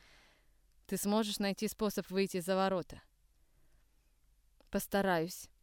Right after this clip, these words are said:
проговорила, вытерев мокрое лицо тыльной стороной ладони.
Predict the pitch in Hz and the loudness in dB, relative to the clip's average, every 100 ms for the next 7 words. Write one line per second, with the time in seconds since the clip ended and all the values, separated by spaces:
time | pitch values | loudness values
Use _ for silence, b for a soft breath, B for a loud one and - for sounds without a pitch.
0 | _ _ _ _ _ _ - 170 175 170 | _ _ _ _ _ _ -4 -2 0 2
1 | 180 214 185 180 175 165 170 165 - 175 | 2 0 0 0 -2 -2 -2 -4 -4 -2
2 | 165 160 - 190 202 185 170 175 - 196 | -2 -2 -4 -4 -2 -2 0 -2 -2 -2
3 | 190 185 156 151 151 147 107 - | -2 0 0 -2 -2 -4 -6 -10